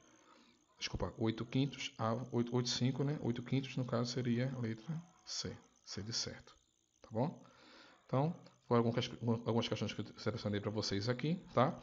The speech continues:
Eu também vou tá fazendo outras questões pra vocês também da prova idib, daqui que eu vou, que eu vou encontrando, vou encontrando questões da prova da banca idib e vou tá colocando pra vocês aí,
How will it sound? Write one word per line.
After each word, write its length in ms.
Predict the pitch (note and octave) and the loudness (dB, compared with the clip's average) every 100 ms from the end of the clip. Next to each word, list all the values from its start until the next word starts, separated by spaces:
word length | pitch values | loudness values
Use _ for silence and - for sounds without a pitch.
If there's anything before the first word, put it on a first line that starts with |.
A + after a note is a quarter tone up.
| - - - - _ | -14 -16 -20 -20 _
Eu 60 | - | 2
também 240 | A#2+ A#2+ | 4 6
vou 160 | A2 A#2 | 4 4
tá 120 | A#2+ | 4
fazendo 360 | A#2+ A2+ A2 A2+ | 6 6 6 6
outras 240 | C3+ B2 | 4 4
questões 300 | - B2 A#2+ | 2 2 2
pra 100 | A#2 | 4
vocês 240 | G#2+ G#2 - | 2 2 2
também 240 | G#2 G#2+ | 2 4
da 120 | G#2+ | 2
prova 220 | - G2 | 4 2
idib, 280 | A2 A2 D3 | 2 2 2
daqui 260 | C#3+ A2 A#2 | 2 2 0
que 60 | |
eu 40 | A2 | 2
vou, 160 | A2 | 2
que 140 | A#2 - | 2 2
eu 40 | |
vou 80 | A2+ | 2
encontrando, 520 | A2 A2+ A2 A2 D3+ | 4 4 6 4 4
vou 140 | C#3+ C3+ | 2 2
encontrando 320 | B2+ B2 B2+ | 2 2 2
questões 400 | A#2+ - A2 A2 | 2 2 2 2
da 80 | G#2+ | 4
prova 320 | G#2+ G#2+ G2+ | 4 6 6
da 120 | G#2+ | 6
banca 220 | G#2+ G#2+ | 4 4
idib 300 | A#2+ B2+ D3 | 6 6 6
e 80 | E3 | 6
vou 140 | D#3 | 6
tá 100 | D3+ | 6
colocando 340 | D3 C#3+ C#3+ C#3 | 6 6 6 4
pra 80 | D3 | 2
vocês 320 | C#3+ C3+ D3 | 4 2 4
aí, 240 | C#3+ G#2 | 2 0